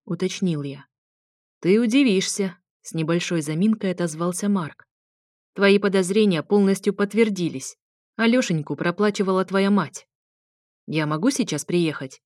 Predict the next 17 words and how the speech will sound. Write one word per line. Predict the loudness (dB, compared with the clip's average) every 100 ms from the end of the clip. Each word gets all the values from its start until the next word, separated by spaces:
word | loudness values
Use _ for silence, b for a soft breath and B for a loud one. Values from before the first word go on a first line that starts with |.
| _ _ _
бросив | -4 0 0 -4 -8
взгляд | -4 -4 -4
на | -6
часы, | -6 -4 -4
спросил | -4 -4 -2 -4 -4
я. | -6 -14 _ _ _ _ _
"Не | -2 2
один". | 4 2 0 -2 -10 _ _ _ _ _ _ _ _
"Понял, | 0 2 2 0 -2 -6 _
только | -2 0 0 0
вы | 4
это..." | 4 2 0 -12 -16 _ _ _ _ -8
Марк | -6 -6 -8
усмехнулся. | -6 -2 -2 -2 -4 -6 -12 -16 _ _ _ _
"Не | -2 0
торопитесь | 2 0 0 -2 -4 -4
сильно, | -4 -4 -6 -16